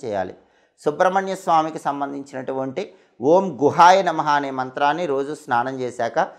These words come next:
ఇరవై ఒక్క సార్లు చదువుకోవాలి. సుబ్రహ్మణ్య అష్టకం కానీ సుబ్రహ్మణ్య భుజంగ స్తోత్రం కానీ చదువుకోవాలి. ఈ పరిహారాలు పాటిస్తే ధనుసు రాశి వాళ్ళకి వారం మొత్తం కూడా గ్రహాల బలం పెరుగుతుంది,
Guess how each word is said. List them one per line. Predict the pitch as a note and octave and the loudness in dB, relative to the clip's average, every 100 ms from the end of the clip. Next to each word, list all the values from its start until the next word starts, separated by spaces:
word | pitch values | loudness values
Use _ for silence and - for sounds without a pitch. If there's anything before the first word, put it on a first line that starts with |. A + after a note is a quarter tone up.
| _ _ | _ _
ఇరవై | A2+ B2 B2+ | -2 0 0
ఒక్క | B2 | -2
సార్లు | A#2 A#2 C3+ - | 0 0 0 -4
చదువుకోవాలి. | G#2 G#2+ - F#2 F#2 - _ _ _ _ | -6 -8 -6 -6 -6 -10 _ _ _ _
సుబ్రహ్మణ్య | C#3+ C3+ E3 E3 D#3+ | -4 2 2 4 2
అష్టకం | C3 B2 D#3+ D#3+ D#3+ | 0 0 -4 -4 0
కానీ | D3 D3+ | 2 0
సుబ్రహ్మణ్య | F3 C3+ D3+ D#3 D#3+ | -4 -4 -2 -2 -4
భుజంగ | D3 B2 D#3 F3 | -4 -2 -2 0
స్తోత్రం | E3+ E3 C#3 C3+ B2+ | -2 0 -2 -4 -6
కానీ | B2 E3 C#3 | -8 -6 -6
చదువుకోవాలి. | A2+ A2 G#2 F#2 G2 - | -6 -8 -4 -6 -6 -10
ఈ | C3+ | -12
పరిహారాలు | C3 B2 C#3 D#3 D#3+ D3+ | -6 -4 2 4 4 4
పాటిస్తే | - C3 B2 B2+ F3+ D#3+ - _ _ _ - | 2 0 -2 -6 -6 -6 -10 _ _ _ 4
ధనుసు | C3 E3+ F#3 | 4 4 2
రాశి | F3+ D#3+ E3 | 4 4 6
వాళ్ళకి | D3 C#3+ D3 G3 - - | 6 6 4 -4 -8 -2
వారం | A#2 C#3 D#3+ E3 | 4 6 6 2
మొత్తం | D#3 D#3 E3 | -2 -2 -2
కూడా | D#3+ F3 | 0 0
గ్రహాల | C#3+ C3+ D3 E3 | 2 2 4 4
బలం | D3+ D3 D3 | 4 2 0
పెరుగుతుంది, | C#3+ C3+ C#3 C#3+ C3+ | 0 -2 -2 -4 -6